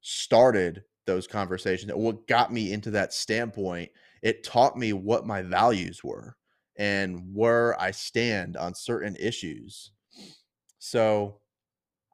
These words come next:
if you really start to dive into these situations and you think about what makes you mad,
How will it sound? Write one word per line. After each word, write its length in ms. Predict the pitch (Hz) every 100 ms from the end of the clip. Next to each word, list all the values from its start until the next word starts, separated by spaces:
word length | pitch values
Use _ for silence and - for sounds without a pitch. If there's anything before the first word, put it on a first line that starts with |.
| _ _
if 160 | - 120
you 100 | 113
really 220 | 113 135
start 260 | 131 127 120
to 60 | 101
dive 320 | 107 104 104
into 280 | 107 113 101
these 480 | 101 98 92 - - _ _ -
situations 800 | - 113 101 101 123 107 95 95
and 100 | 95
you 80 | 98
think 200 | 110 101
about 240 | 101 92
what 180 | 98 101
makes 260 | 104 101
you 60 | 101
mad, 460 | 87 104 107 85